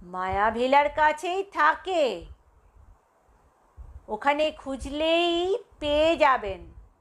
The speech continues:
রিক্সাওয়ালা কি একটা ভেবে বলল, "তবে বাবু, আপনারা বেড়াতে এসেছেন,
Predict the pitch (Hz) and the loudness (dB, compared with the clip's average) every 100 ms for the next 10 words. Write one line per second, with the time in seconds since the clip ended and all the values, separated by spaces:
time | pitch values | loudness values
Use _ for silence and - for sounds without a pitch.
0 | _ _ _ 185 233 262 - 349 339 349 | _ _ _ -20 -16 -16 -6 0 4 4
1 | 277 262 349 - _ _ 311 339 349 349 | 4 4 2 -12 _ _ -10 -4 -4 -4
2 | 359 226 175 208 226 294 196 196 190 175 | -6 -6 -8 -8 -4 -4 -2 -4 -4 -8
3 | 170 165 _ _ - - _ - - - | -12 -16 _ _ -20 -20 _ -20 -20 -20
4 | - _ _ - - - - - 285 294 | -20 _ _ -20 -20 -20 -14 2 6 8
5 | 302 311 311 349 381 240 269 262 302 330 | 8 6 4 0 0 2 4 6 6 4
6 | 392 320 339 453 453 _ _ - 226 240 | -2 0 -2 -4 -8 _ _ -4 2 4
7 | 269 277 302 330 349 254 247 269 294 330 | 2 0 0 2 2 0 2 4 4 4
8 | 330 311 277 247 240 208 - 196 180 | 2 0 0 0 -4 -8 -10 -14 -14